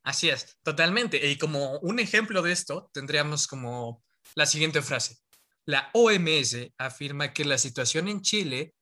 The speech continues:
muestra que la vacunación no sustituye a la prevención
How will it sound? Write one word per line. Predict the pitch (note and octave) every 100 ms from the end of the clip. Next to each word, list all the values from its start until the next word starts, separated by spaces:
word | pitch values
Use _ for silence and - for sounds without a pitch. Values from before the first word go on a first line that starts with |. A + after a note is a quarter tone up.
| _ _ -
muestra | F#3 G3 F#3+
que | F3 F3+
la | D#3+
vacunación | C#3 C3+ C#3+ C3+ - F3+ F#3
no | F3 G3+ G#3+ G3 G#3+ -
sustituye | - C#3+ A#2+ A#2 D#3 D3 C3+ C3
a |
la | B2+ A#2
prevención | C#3 B2 A#2 - C3+ C#3+ E3+